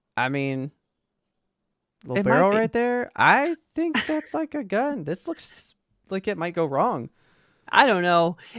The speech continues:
Speaker 2: It, the, the trailer for it made me cry. I don't know if it's just because of, like,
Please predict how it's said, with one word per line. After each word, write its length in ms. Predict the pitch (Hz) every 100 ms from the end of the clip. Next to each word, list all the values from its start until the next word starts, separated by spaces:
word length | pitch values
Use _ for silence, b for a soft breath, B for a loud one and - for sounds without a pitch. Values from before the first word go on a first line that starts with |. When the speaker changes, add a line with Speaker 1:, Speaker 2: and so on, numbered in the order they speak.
| B
Speaker 2:
It, 260 | 240 220
the, 220 | 196 202 196 -
the 80 | 202
trailer 340 | - 202 262
for 160 | 269 262
it 80 |
made 180 | 208 185
me 140 | 170 156
cry. 340 | 170 151 156
I 80 | -
don't 140 | 185
know 100 | 185
if 120 | 185 185
it's 100 | 175
just 140 | 175
because 300 | - 208 190
of, 100 | 165
like, 240 | 175 -